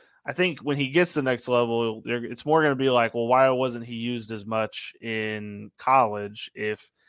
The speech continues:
he is this good at playing football," you know? And so I just,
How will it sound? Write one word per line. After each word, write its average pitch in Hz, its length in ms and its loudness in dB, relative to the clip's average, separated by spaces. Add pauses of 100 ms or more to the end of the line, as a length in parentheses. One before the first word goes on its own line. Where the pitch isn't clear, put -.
(180)
he 139 260 4
is 104 200 0
this 117 460 -2 (500)
good 104 480 -4
at 107 140 -8
playing 110 280 -6
football," 107 440 -4
you 101 160 -10
know? 113 280 -6 (560)
And 120 640 0
so 135 220 0
I 165 180 4
just, 175 300 0